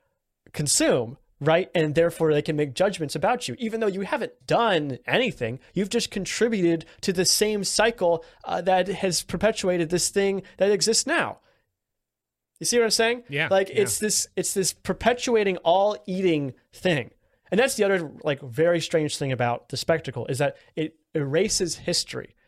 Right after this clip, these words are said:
Speaker 1: It says, "This is how things have always been. Don't, you know, don't look too far into the past.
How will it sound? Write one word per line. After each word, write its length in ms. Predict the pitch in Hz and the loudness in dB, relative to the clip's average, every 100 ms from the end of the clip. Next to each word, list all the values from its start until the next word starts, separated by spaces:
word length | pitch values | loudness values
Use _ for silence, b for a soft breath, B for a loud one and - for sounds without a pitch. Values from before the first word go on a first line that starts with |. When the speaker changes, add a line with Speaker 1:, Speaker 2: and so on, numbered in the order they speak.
| _ | _
Speaker 1:
It 80 | 165 | 0
says, 280 | 196 175 - | 2 2 0
"This 200 | 208 240 | -2 -2
is 80 | 320 | -2
how 160 | 302 277 | -2 -2
things 280 | 269 262 247 | -2 -4 -2
have 160 | 247 - | -4 -2
always 440 | 208 240 240 226 - | 2 4 4 2 2
been. 340 | 240 208 123 _ _ _ _ _ - | 2 2 -2 _ _ _ _ _ -6
Don't, 280 | 214 294 - _ | 0 0 0 _
you 120 | 233 208 | 0 0
know, 140 | 202 151 | 0 2
don't 220 | 262 277 | 0 4
look 200 | 240 247 | 0 0
too 180 | 269 240 | -4 2
far 260 | 233 220 | 4 4
into 140 | 208 208 | 0 -4
the 80 | |
past. 340 | 170 160 170 | -2 0 0